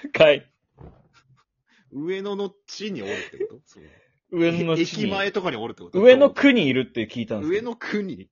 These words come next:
Speaker 1: はい。野生の象が。野生の調教された象が。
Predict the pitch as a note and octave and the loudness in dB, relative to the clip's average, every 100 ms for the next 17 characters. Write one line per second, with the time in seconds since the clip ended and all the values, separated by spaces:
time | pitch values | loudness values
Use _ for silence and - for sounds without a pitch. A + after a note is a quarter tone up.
0 | _ A2+ F#2 - _ - - C#3 B2 A#2 | _ -12 -12 -14 _ -6 -2 0 0 -4
1 | A#2 A2+ A#2 F2+ - _ _ - - - | -6 -4 -2 -4 -10 _ _ -20 -20 -20
2 | - - - E3+ F3+ F#3+ E3+ F#3+ F3+ F#3 | -20 -18 0 2 4 2 2 0 0 0
3 | F3 F3+ E3+ D#3 D#3+ D3 A#2 G#2+ C3 | 0 0 0 0 2 2 4 2 0